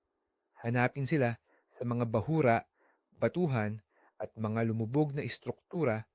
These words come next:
tulad ng lumang bangka o mga pilapil sa ilalim.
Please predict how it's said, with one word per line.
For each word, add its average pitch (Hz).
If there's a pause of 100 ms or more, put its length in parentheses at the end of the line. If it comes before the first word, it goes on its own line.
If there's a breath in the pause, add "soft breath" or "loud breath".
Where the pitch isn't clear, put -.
(200)
tulad 180
ng 101
lumang 143
bangka 110 (480 soft breath)
o -
mga 156
pilapil 123
sa -
ilalim. 117